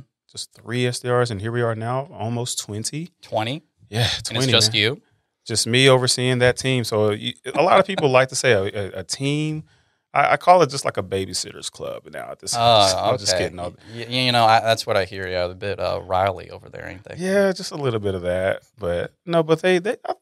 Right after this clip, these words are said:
Speaker 1: they, they do a, a great job there.
Speaker 2: Oh, yeah? So, uh, what do you like the most about working here? I mean, you've worked here for five years. I, I sure hope you, like, something.
Speaker 1: Oh, my goodness. Like, I mean, how much time do you have, right?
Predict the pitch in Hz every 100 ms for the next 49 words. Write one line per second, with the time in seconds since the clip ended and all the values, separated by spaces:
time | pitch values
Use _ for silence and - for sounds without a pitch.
0 | - 440 415 466 466 392 151 - 120 113
1 | 95 85 - - - 57 - _ _ _
2 | _ - 107 104 - - 135 123 117 120
3 | - 110 110 123 160 143 135 107 113 -
4 | - 95 98 90 90 87 87 85 82 92
5 | - 80 82 - 80 80 87 85 80 82
6 | - 87 - 101 - 90 _ _ - 95
7 | 92 85 - - 139 98 87 131 117 87
8 | 85 107 78 73 71 87 101 85 82 110
9 | 107 90 - 104 90 - 104 107 62 -
10 | 85 92